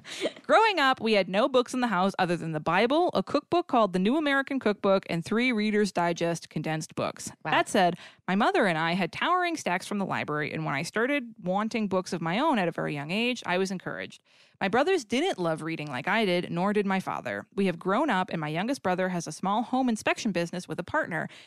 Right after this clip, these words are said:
Speaker 1: He drives all over Maine, sometimes four to five hours, to do his work, and has discovered that he loves the three Andy Weir books, The Martian,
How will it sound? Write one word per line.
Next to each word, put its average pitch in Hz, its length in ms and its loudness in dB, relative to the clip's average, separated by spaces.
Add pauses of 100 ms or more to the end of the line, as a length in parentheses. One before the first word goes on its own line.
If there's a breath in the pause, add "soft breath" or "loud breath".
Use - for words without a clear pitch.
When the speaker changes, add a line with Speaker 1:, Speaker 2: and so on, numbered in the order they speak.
(120)
Speaker 1:
He 294 100 -4
drives 262 460 2
all 190 240 4
over 294 240 2
Maine, 185 320 -2
sometimes 202 400 -2
four 165 160 -2
to 208 60 -2
five 262 200 0
hours, 156 360 -2
to - 100 -12
do 185 140 0
his 254 180 -4
work, 147 240 -6
and 185 100 -4
has 185 160 -2
discovered 226 500 -2
that 254 100 -4
he 214 160 -4
loves 214 500 0
the 226 120 -2
three 170 320 -4
Andy 165 200 -2
Weir 262 220 0
books, - 340 -6 (280 loud breath)
The - 60 -6
Martian, 262 400 0